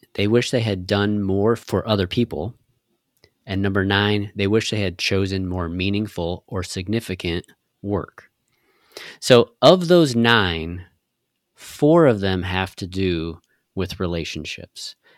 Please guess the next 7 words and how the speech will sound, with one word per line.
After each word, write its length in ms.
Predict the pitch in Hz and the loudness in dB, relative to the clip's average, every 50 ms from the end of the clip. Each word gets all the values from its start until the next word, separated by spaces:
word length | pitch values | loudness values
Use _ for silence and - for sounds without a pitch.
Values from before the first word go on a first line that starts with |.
| _ - | _ 0
And 80 | 101 | 4
I 80 | 104 117 | 6 6
just 200 | 139 135 - - | 6 6 4 2
found 240 | - 117 110 107 104 | 2 2 2 4 2
that 160 | 95 - - | 0 -2 -4
fascinating 880 | - 92 90 92 92 - - 98 87 82 87 85 87 85 80 80 80 - _ _ | -4 0 0 0 0 0 -4 -4 -4 -4 -4 -4 -4 -6 -6 -8 -12 -16 _ _
that 340 | - 85 82 82 80 - _ | -4 -4 -2 -2 -4 -6 _